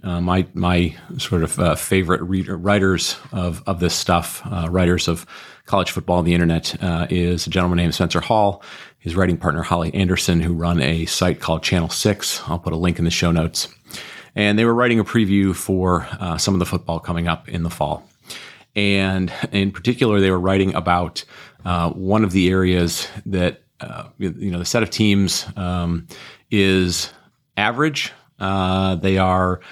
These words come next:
sort of collectively very much the same. Uh, there's not necessarily any one or two teams that are the best, and there aren't necessarily one or two teams that are the worst. They just collectively all figured out ways to sort of all be in the middle. And so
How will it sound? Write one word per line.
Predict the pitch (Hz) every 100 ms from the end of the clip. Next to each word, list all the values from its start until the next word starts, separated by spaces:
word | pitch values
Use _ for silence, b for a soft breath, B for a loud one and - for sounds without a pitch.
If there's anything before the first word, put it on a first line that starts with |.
| B B
sort | - 107
of | -
collectively | - 104 110 - 104 107 107 101 95 B B -
very | 90 101 104
much | 98 95 -
the |
same. | 95 - 90 98 107 -
Uh, | - 87
there's | 85 82 -
not | 95
necessarily | 85 87 90 - 92 87 85 80 B B B B
any | 95 92 90
one | 87 95
or | 98
two | 90 -
teams | 98 - 92 87 85
that | 80
are | 80
the |
best, | 85 120 113 - - -
and | 104 90
there | 87
aren't | 90 95
necessarily | 90 95 - 90 90
one | 85 92
or | 87
two | -
teams | 85 90 85
that | 85 80
are |
the | 82
worst. | 90 101 98 - B B B B -
They | 92
just | 98 -
collectively | - 98 - 85 90
all | 87 92
figured | - 95 87
out | 85 78
ways | 85 85 -
to |
sort | - 87 82
of | -
all | 95 95
be | 80 85 -
in | 90
the | 80
middle. | 92 123 123 95 b b
And | - 95 90 85
so | - 92 87